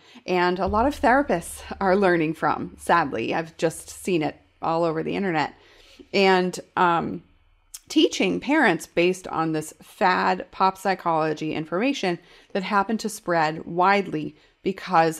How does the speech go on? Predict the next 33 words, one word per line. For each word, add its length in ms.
of 400
social 360
media. 480
Now, 240
does 320
some 580
research 600
help, 440
uh, 140
and, 220
and 400
has 340
some 240
research 480
been, 300
um, 640
more 260
thoroughly 840
shared 640
wide 360
and, 200
and 240
help 440
parents 440
solve 480
problems 600
and 120
help 180
people 340
in 80
the 60
medical 380
world 280